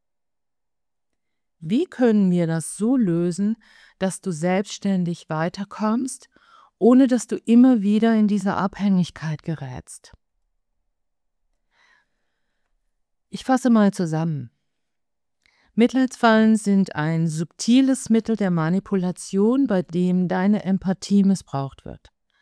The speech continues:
Es ist wichtig, die Mechanismen dahinter zu verstehen und die Anzeichen zu erkennen. Wenn du deine eigenen Bedürfnisse und Grenzen wahrst, kannst du dich vor diesen Fallen schützen. Beobachte,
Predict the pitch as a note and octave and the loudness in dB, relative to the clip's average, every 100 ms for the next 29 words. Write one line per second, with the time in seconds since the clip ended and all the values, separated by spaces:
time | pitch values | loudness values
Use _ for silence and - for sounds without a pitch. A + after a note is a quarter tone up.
0 | _ _ - D#3+ E3+ - F3+ A#3 - - | _ _ -12 -10 -10 -8 0 0 0 -4
1 | B3 C#4+ - G#3 F#3+ F#3 G3 F#3 A3 - | -4 -4 -6 -2 0 0 0 0 0 0
2 | C4 A#3+ A#3+ A#3+ A3 A#3 A#3 A3+ - G#3 | 2 2 2 2 2 2 -4 -8 -6 -8
3 | - G3+ G3+ G3+ - - - - F#3+ F#3 | -4 0 2 2 -2 -20 -20 -4 -2 -2
4 | - G3+ G#3+ - G3+ F#3+ - F#3+ E3+ D#3 | 0 2 2 0 0 0 -2 -4 -4 -10
5 | - E3+ D3 C3 - _ _ _ _ _ | -8 -6 -4 -6 -12 _ _ _ _ _
6 | _ _ _ _ _ _ _ _ _ A#3 | _ _ _ _ _ _ _ _ _ 2
7 | C#4 D4 C4+ B3+ A#3 A3+ C#4 C#4+ C#4 C4 | 4 4 4 4 4 2 2 4 4 2
8 | B3+ A#3+ A#3 - G#3 - E3+ - F#3 F#3 | 2 0 0 0 -2 -2 -6 -6 -4 -4
9 | - F3 D#3+ D#3+ E3+ G3+ G#3+ - _ _ | -4 -6 -4 -4 -2 -2 -2 -8 _ _
10 | _ - A3+ B3+ - C#4 - C4 - A#3+ | _ -2 4 4 2 -6 -4 -4 -2 -6
11 | G#3 G3 G#3 G3+ - F3+ E3 F3 - D#3+ | -2 -2 -2 -2 -4 -4 -2 -4 -6 -8
12 | D3+ - - B2+ - _ _ _ _ _ | -8 -10 -14 -14 -14 _ _ _ _ _
13 | _ - G#3+ - D4+ A3 - - A#2 | _ -6 -4 -2 0 0 0 -8 -10